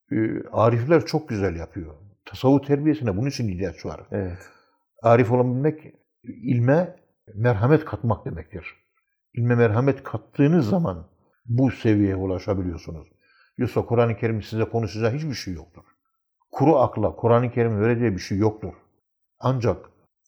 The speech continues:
Speaker 1: akla aşk kalitesi, e, akla iman kalitesi, akla kalp kalitesi, bunları kattığınız zaman sezişli, duyuşlu ve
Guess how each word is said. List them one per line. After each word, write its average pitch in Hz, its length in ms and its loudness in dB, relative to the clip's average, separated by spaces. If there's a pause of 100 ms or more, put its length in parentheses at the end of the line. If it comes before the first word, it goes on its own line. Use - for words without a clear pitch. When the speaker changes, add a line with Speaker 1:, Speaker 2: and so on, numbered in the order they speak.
Speaker 1:
akla 127 560 -4 (400)
aşk - 340 -2
kalitesi, 87 600 -10 (640)
e, 101 180 -2
akla 123 600 0
iman 120 360 0
kalitesi, 95 560 -8
akla - 480 -2
kalp - 320 -2
kalitesi, 92 600 -8 (340)
bunları 123 360 0
kattığınız 160 440 -2
zaman 101 300 0 (440)
sezişli, 113 1000 -4
duyuşlu 123 760 0 (420)
ve 135 320 0